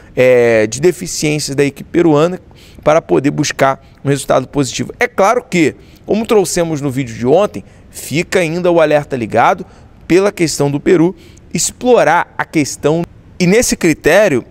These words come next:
a seleção peruana vem utilizando a bola aérea, né? Até o momento foram três gols de bola aérea e o Brasil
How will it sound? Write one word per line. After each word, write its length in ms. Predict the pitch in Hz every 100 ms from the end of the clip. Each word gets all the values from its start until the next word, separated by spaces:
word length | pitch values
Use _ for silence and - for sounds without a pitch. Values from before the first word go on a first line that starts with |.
| -
a 120 | 127
seleção 500 | - 170 147 - 165
peruana 680 | - 156 131 135 180 147 113
vem 680 | 104 131 139 131 120 113 104
utilizando 1000 | 143 175 - 175 147 110 131 170 196 202 -
a 140 | 135
bola 440 | 117 127 160 175 -
aérea, 600 | - 185 151 196 151 101 - -
né? 100 | -
Até 220 | 110 - 143
o 60 |
momento 320 | 143 123 135
foram 240 | - 139 127
três 260 | 156 175
gols 260 | 127 139 143
de 60 | 123
bola 280 | 123 127
aérea 280 | 110 123 156 - - -
e 60 | -
o 60 | 143
Brasil 640 | 170 175 117 101 160 202